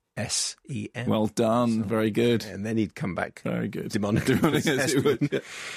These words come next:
Speaker 2: yeah.
Speaker 1: Uh, "Look forward to seeing you on the cruise this year," says Deborah. "I live in a beachside suburb of Melbourne, so the ship can actually drop anchor in the bay and send a tender to collect me from a small jetty." Deborah, consider it done. Uh, we'll do that. Are you ready?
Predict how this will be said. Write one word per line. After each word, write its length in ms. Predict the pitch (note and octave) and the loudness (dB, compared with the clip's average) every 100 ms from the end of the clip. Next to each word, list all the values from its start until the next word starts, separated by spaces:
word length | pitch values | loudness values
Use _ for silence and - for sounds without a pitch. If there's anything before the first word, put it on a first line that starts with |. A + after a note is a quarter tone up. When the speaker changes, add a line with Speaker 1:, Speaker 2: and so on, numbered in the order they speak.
| - - | -12 -4
Speaker 2:
yeah. 360 | C#3 C3 C3 C3 | 0 2 4 4
Speaker 1:
Uh, 40 | |
"Look 180 | D3 D#3+ | 4 2
forward 220 | - G#3 | 4 4
to 60 | - | 4
seeing 160 | F3+ E3+ | 2 4
you 60 | |
on 80 | D3+ | 4
the 60 | D3 | 4
cruise 460 | - F#3 F3+ F3 | 4 6 6 6
this 280 | F3 E3 - | 4 4 4
year," 240 | E3+ E3 | 4 4
says 240 | D3+ D#3 D3 | 4 2 2
Deborah. 360 | E3 D3 D#3 | 2 4 4
"I 80 | D3 | 6
live 140 | D#3 C#3+ | 4 4
in 80 | |
a 60 | C#3+ | 2
beachside 880 | - F#3+ F#3+ - - - D#3+ D3+ C#3 | 2 0 2 0 2 4 4 4 4
suburb 480 | - E3 D3 C3 | 4 4 4 4
of 120 | C#3 B2 | 4 4
Melbourne, 340 | D3 C3+ A#2 | 4 4 4
so 100 | C3+ | 4
the 60 | B2+ | 2
ship 180 | - - | 2 2
can 120 | C#3+ | 0
actually 240 | D#3 A#2+ | 0 -2
drop 300 | G2+ D3 D3 | 2 2 2
anchor 280 | C#3+ D#3 C3 | 0 0 2
in 80 | A#2+ | 4
the 80 | A2 | 4
bay 280 | C#3+ A#2+ | 2 2
and 120 | B2 A#2 | 0 2
send 240 | C#3 C#3 | 2 0
a 20 | |
tender 320 | B2 C#3+ C#3+ | 0 0 0
to 120 | C3 C3+ | -2 -4
collect 220 | D3 B2 | 0 -2
me 60 | C3 | -2
from 160 | B2+ | -4
a 40 | C#3 | -4
small 240 | - C#3+ | -2 -2
jetty." 360 | B2+ C3 G2+ F2 _ - - - - - - | -2 -4 -4 -12 _ -20 -18 -18 -20 -8 0
Deborah, 240 | D#3 E3+ | 2 2
consider 400 | - B2+ D3+ C3+ | 2 2 2 2
it 140 | B2 | 0
done. 260 | B2 G#2+ F#2 G#2 - - | -2 -4 -6 -12 -12 -6
Uh, 220 | A#2+ A#2 A2 | -2 -2 -2
we'll 160 | B2+ | -2
do 140 | A#2+ A#2 | 0 0
that. 200 | F#2+ - | 0 0
Are 140 | D#3+ G#3+ | 2 4
you 180 | A3+ G#3+ | 4 4
ready? 380 | G3 G#2+ E2 | 4 0 -6